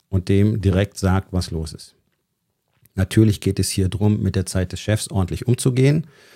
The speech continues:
Es muss einen Kanal dafür geben, also es kann nicht jeder jederzeit da reinrennen. Diese Open-Door-Policy bin ich überhaupt kein Freund davon. Braucht man auch gar nicht, wenn man seiner,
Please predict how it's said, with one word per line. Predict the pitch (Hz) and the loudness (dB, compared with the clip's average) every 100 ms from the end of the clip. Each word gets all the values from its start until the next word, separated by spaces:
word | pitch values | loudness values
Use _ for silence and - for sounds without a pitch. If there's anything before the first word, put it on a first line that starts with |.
| - | -10
Es | - 104 | -2 2
muss | 104 | 4
einen | 95 | 2
Kanal | - 92 95 117 | -2 0 4 4
dafür | 143 147 151 | 4 2 2
geben, | 139 147 156 175 | 2 2 2 0
also | - 92 | -2 -4
es | 90 | -2
kann | 101 | 0
nicht | 104 98 | 0 0
jeder | 110 110 | 0 2
jederzeit | 98 107 101 101 101 | 2 0 0 0 0
da | 92 | 0
reinrennen. | 90 117 127 127 139 139 139 98 | 0 2 2 2 4 4 2 0
Diese | 98 95 - | -2 0 0
Open-Door-Policy | 113 107 92 98 117 - 120 117 120 113 | 2 2 2 2 0 2 2 2 0 0
bin | 98 | 0
ich | 92 | 0
überhaupt | 92 104 - | 0 0 0
kein | 139 | -2
Freund | - 127 131 135 | 0 0 0 0
davon. | 131 135 139 185 - _ _ _ - _ _ - | -2 -2 -2 -4 -12 _ _ _ -20 _ _ -10
Braucht | - 104 - 143 | 0 2 2 0
man | - | 0
auch | 110 - | 0 0
gar | 92 90 | 0 2
nicht, | 104 135 - 104 | 2 0 -2 0
wenn | 104 | 0
man | 104 104 | 2 0
seiner, | 95 98 98 92 92 | 0 0 0 -2 -4